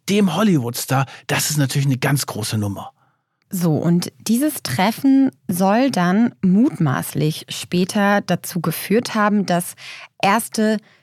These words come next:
Speaker 2: Tipps an die mexikanische Staatsanwaltschaft gingen. Wohl nicht direkt über Sean Penn, wie er auch immer wieder in Interviews gesagt hat. Und das hat die mexikanische Staatsanwaltschaft später dann auch nochmal gesagt,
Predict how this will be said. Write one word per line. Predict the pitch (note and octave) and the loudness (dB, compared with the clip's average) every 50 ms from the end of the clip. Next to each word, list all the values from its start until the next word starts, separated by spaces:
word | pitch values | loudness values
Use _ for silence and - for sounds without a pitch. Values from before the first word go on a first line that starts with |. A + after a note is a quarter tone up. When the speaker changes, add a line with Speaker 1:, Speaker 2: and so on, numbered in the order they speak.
| _ _ _ | _ _ _
Speaker 2:
Tipps | - - - B3+ F3 - - - - - - - | -8 -2 0 0 0 0 -4 -10 -10 -12 -6 -2
an | F3 F3 E3+ E3 E3 D#3 | 0 2 2 2 2 2
die | E3 E3 E3 E3 E3 - | 0 0 0 0 0 0
mexikanische | G3 F3 C3 - - F3+ - - F3 E3+ E3+ E3+ E3 - - F3 D3+ - _ - | -2 -4 -4 -4 -6 -6 -4 -2 0 0 0 0 0 0 -2 -2 -2 -2 _ -10
Staatsanwaltschaft | - - - D3+ D3+ F3+ - - D3+ D3 B2+ A#2 G#2 - - - D#3 - - - | -8 -4 -2 -2 -2 -2 -2 -2 -2 -2 -2 -2 -4 -6 -8 -8 -10 -10 -6 -4
gingen. | D#3 G#2+ F#2 - - - - - - - | -2 -2 -2 -2 -4 -6 -10 -12 -10 -8
Wohl | - G3 G3+ A3 A3 | -4 0 2 4 4
nicht | A#3+ D#4 F#4 - - | 4 4 2 0 0
direkt | E4 C4 G#3 A#3 B3 - - - | 0 2 2 2 0 -2 -4 -4
über | F#3 E3+ D#3+ - | -2 0 0 0
Sean | - - - - E3 D#3 C#3+ C3+ | -2 -4 -4 0 0 0 0 0
Penn, | C3 - - D#3 F3 C4 G4 A#4 | -2 -2 0 2 4 4 4 2
wie | D#4 F3 F3+ D#3+ | 2 0 0 0
er | - - - | 0 0 0
auch | - - | -2 -2
immer | - F3+ F3 D#3+ D#3 | 0 0 0 2 2
wieder | E3 E3 | 0 0
in | D#3 C#3+ | 0 0
Interviews | - D#3 - D#3+ D3+ D3+ C#3+ - | 0 0 -2 -2 -2 -2 -4 -4
gesagt | - C#3+ C#3+ D3 F#3 B3 - - | -4 -4 0 0 0 0 0 -2
hat. | A3+ - | -4 -2
Und | - F3+ E3 - - - - - - - | 0 0 -2 -2 -4 -10 -14 -14 -6 -2
das | - F#3 F#3 - | 0 0 2 2
hat | G3+ F#3+ - - | 0 -2 -2 0
die | E3+ E3 D#3+ - - - - - - _ | 0 0 0 0 -2 -8 -20 -20 -12 _
mexikanische | - - E3 - - E3 - D#3 D#3 D#3 D#3 D3 D#3 | -2 -2 -2 -2 -2 -4 -2 0 2 2 2 0 0
Staatsanwaltschaft | D3+ - - C#3+ D3 - F#3 E3 D3+ D3 - - D#3 D3+ B2+ - - - | -2 0 0 0 0 0 0 0 0 0 -2 -2 -2 -2 -2 -4 -10 -14
später | - - - - E3+ E3 - D#3+ | -14 -8 -4 -2 -2 0 0 0
dann | - C#3+ D3 - - - | 0 0 -2 -2 -2 0
auch | D3 D#3 G3 - | 0 0 0 2
nochmal | B3+ B3 - - B3 B3 B3+ B3+ | 0 0 0 2 2 2 2 2
gesagt, | C4 B3 A3 A#3 A3+ A#3 B3+ - - | 0 0 0 2 2 2 2 0 -2